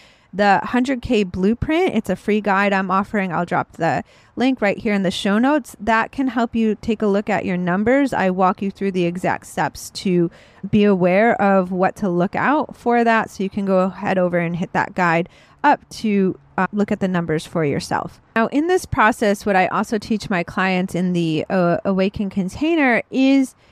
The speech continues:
you want to consider differentiating yourself and positioning yourself during this process so you stand out from all the other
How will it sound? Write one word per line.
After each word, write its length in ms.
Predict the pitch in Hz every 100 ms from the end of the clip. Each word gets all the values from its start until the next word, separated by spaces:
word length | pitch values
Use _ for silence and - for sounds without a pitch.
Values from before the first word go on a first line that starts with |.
| _ _ _ 233
you 120 | 254
want 180 | 285 427
to 160 | -
consider 640 | 311 269 - 254 247 233
differentiating 1000 | 202 226 - 196 196 240 - 233 226 226
yourself 460 | 208 214 190 175 -
and 160 | 180 -
positioning 640 | 165 196 285 - 254 233
yourself 560 | 196 185 - 165 175 -
during 220 | 196 196
this 140 | 180 -
process 500 | - 214 220 202 202
so 160 | -
you 160 | 196 196
stand 520 | - - 220 254 220
out 280 | 160 175 -
from 200 | 214 190
all 260 | 202 214 214
the 160 | 233
other 440 | - 196 190 185